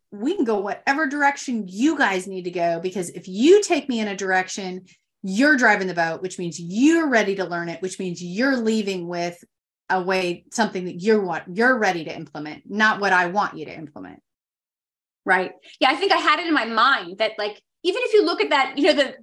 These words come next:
Speaker 2: boot camp poster, which is beautiful and it's, there's
Speaker 1: And we
Speaker 2: way
Speaker 1: all
Speaker 2: too
Speaker 1: love
Speaker 2: much
Speaker 1: it.
Speaker 2: information on it. There's way too much information on it. And in
Speaker 1: Mm-hmm.
Speaker 2: my head was,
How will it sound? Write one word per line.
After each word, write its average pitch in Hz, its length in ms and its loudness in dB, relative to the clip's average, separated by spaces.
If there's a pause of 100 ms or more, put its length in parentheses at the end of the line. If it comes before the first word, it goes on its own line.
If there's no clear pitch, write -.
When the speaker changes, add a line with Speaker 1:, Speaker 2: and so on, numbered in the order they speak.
(100)
Speaker 2:
boot 320 240 2
camp 240 280 -4
poster, 214 360 -4
which 226 160 -6
is 381 140 -2
beautiful 269 540 -2
and 247 100 -6
it's, 254 160 -16
there's - 160 -20 (360)
Speaker 1:
And 277 140 6
we 302 80 6
Speaker 2:
way 277 60 8
Speaker 1:
all 311 180 10
Speaker 2:
too 311 60 2
Speaker 1:
love 269 200 6
Speaker 2:
much 180 100 0
Speaker 1:
it. 440 60 -2
Speaker 2:
information 415 580 -2
on 220 200 4
it. 139 100 -8
There's 359 220 -2
way 453 140 4 (180)
too 440 100 0
much 427 160 0
information 381 560 -4
on 240 160 4
it. 214 100 -2
And 247 140 -2 (100)
in 320 120 2
Speaker 1:
Mm-hmm. 320 60 2
Speaker 2:
my 381 200 2 (260)
head 254 260 -2
was, 240 320 -2